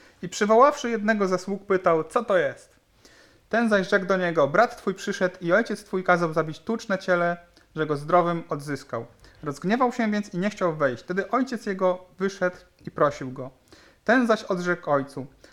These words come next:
„Oto tyle lat służę ci i nigdy nie przestąpiłem rozkazu twego, a mnie nigdy nie dałeś nawet koźlęcia,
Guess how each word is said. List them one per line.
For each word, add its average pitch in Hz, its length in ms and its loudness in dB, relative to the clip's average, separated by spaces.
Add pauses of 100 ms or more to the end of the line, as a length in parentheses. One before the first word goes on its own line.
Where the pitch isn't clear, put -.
(100)
„Oto 254 240 0
tyle 226 280 4
lat 220 280 2
służę 208 400 -2
ci 156 200 -12
i 160 40 -6
nigdy 208 440 -4
nie 202 100 -4
przestąpiłem 180 600 -4
rozkazu 165 420 -4
twego, 151 480 -6
a 139 80 -6
mnie 160 260 -4
nigdy 220 340 -4
nie 170 120 -6
dałeś 165 480 -2
nawet 156 300 -4
koźlęcia, 139 580 -6